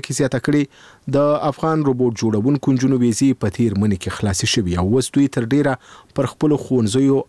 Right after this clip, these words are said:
او زده کړو تمرکز کوي. د لیکوالې په وینا دا نجونې د سولې لپاره لیواله دي، خو بېشکه دا اندېښنه هم ورسره ده چې واک ته بیا د طالبانو رسیدل کیدای شي د افغان نجونو ارزوګانې وځپي. لیکواله د دې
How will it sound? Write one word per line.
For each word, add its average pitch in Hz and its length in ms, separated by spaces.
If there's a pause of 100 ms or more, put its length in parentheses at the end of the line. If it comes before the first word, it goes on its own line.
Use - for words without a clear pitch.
او 107 40 (120)
زده 113 220
کړو 85 200
تمرکز 90 520
کوي. 92 120 (600)
د 120 100
لیکوالې 127 380
په 127 100
وینا 127 300
دا 127 80
نجونې 123 320
د - 80
سولې 131 260
لپاره 123 400
لیواله 117 400
دي، 90 140
خو 98 240
بېشکه 107 420
دا 110 60
اندېښنه 107 400
هم 110 100
ورسره 117 320
ده 143 140
چې - 580
واک 156 240
ته 131 140
بیا 151 180
د 123 160
طالبانو 104 460
رسیدل 113 440
کیدای 143 300
شي 95 160
د 87 140
افغان 113 260
نجونو 127 320
ارزوګانې 92 560
وځپي. - 380 (840)
لیکواله 175 380
د 160 160
دې 160 60